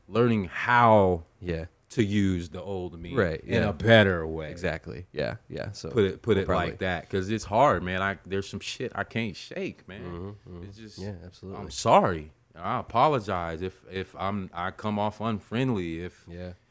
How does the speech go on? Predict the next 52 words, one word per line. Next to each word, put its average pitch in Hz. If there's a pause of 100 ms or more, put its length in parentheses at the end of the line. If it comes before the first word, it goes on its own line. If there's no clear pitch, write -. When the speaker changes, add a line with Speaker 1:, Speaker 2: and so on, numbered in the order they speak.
(140)
Speaker 1:
you 90
know, 87
it's, 98
it's, - (420)
help 117
me 135
out 165
with 117
it. 80
You 104
know 101
what 104
I 104
mean? 120
Ask 143
me, 147
am 113
I, 95
am 101
I 92
all 85
right? 80
You 85
know 90
what 90
I 98
Speaker 2:
Yeah. 104
Speaker 1:
mean? 101 (240)
I 113
used 147
to, 110 (460)
I -
don't 214
know 214
what 143
I 135
thought 127
about 123
P 143
T 139
S 113
D, 123 (640)
but 107
I, 110
I 113
thought 127
prison 127
would 110
be 107
the 80
last 98
place. 104